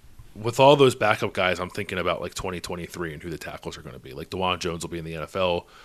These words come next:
Paris Johnson can certainly be a one-year starter and turn pro, and if that happens, then who are your tackles? Like, is it Josh Fryer? I like Zen Mahalski a lot. Like, he was, he has the re-, the profile of recruits that, that I find the most interesting, like, guys who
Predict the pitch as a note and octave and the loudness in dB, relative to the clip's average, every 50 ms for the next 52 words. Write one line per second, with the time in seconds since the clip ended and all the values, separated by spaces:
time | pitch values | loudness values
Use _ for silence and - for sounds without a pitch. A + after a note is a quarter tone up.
0 | - - - _ - - G#2 G2+ - - - G2 F#2+ F#2+ - - F#2 - F2 - | -20 -20 -20 _ 0 2 2 4 2 2 2 0 0 0 0 -4 -6 -6 -6 -4
1 | - F#2+ - E2+ F2+ F2 E2 E2 F2 F2 E2+ E2+ E2+ F2 F2+ E2+ E2 - - - | -2 -2 -2 -4 -6 -6 -6 -6 -6 -4 -2 -2 -2 -2 -2 -2 -2 -2 0 0
2 | F2+ F2 F2 F2 E2+ E2 - - F#2 E2 E2 - - - D#2 E2+ F2 F2 F2 - | 0 0 0 -2 -4 -4 -4 -4 -4 -4 -4 -6 -6 -4 -4 -4 -4 -4 -2 0
3 | A2 A#2 G#2+ - G#2+ G2+ - F#2 F2 E2+ F2 E2 E2+ E2 E2 D#2+ F#2+ F2 E2 D#2+ | 2 2 4 4 4 2 2 0 -4 -4 -4 -4 -6 -6 -6 -6 -6 -4 -4 -4
4 | D2+ - - D2+ C#2+ - - B1 - - - E2+ - E2+ D#2 D#2+ - - F#2+ F2+ | -6 -6 -8 -8 -8 -10 -12 -12 -10 -10 -10 -10 -10 -10 -12 -8 -4 0 0 0
5 | - - - G2+ F2 F2 F2+ F2 E2+ E2 E2 - - - - - - - - - | 0 0 0 0 0 0 0 0 0 -2 -2 -4 -8 -14 -20 -20 -20 -20 -20 -20
6 | - - _ _ _ _ _ _ - G#2 A#2 B2+ C#3 C3+ A2+ B2+ B2+ B2 A2 F#2+ | -20 -20 _ _ _ _ _ _ -2 2 4 4 4 4 4 2 2 2 2 0
7 | - G2 G2 G2 - - C3 B2 B2 C3 C3+ C3+ C#3+ - - _ _ _ _ - | 2 2 2 2 2 2 2 2 4 6 6 6 4 2 -2 _ _ _ _ -8
8 | F2+ F2 E2+ - - - G#2 F#2 F#2 F#2 - - - - - - - - - - | -6 -6 -6 -6 -6 -8 -6 -6 -2 0 2 2 2 2 0 -4 -8 -18 -20 -20
9 | _ - - C#3+ C3+ C#3 C3+ C3 B2+ - B2 G#2 G2 F#2+ F2+ E2+ E2+ F#2 - - | _ -6 0 2 4 6 6 4 4 2 0 0 0 0 -2 -2 -2 -4 -4 0
10 | - A2 G2+ - - A2+ G#2+ G#2+ G#2 G2+ F#2+ F2 D#2 E2 E2 - - G2 F#2+ - | 0 0 0 4 4 6 6 6 6 4 2 0 -2 -6 -8 -6 -6 -4 -4 -4
11 | - - F2+ D#2 - - F2+ F2+ F2 F2+ - - G2 F2+ F2+ E2 E2 D#2+ D#2+ - | -4 -4 -4 -4 -4 -4 -2 0 0 -2 0 0 -2 -2 -2 -2 -4 -4 -6 -6
12 | F2 E2 D#2+ - - G2 F#2 F2 D#2+ D2+ - - F#2 F2 F2 E2+ F2 - - F#2 | -6 -6 -6 -6 -6 -6 -6 -6 -6 -6 -4 0 2 2 2 2 0 0 -2 -2
13 | E2+ E2+ E2 E2 - | -4 -6 -6 -8 -10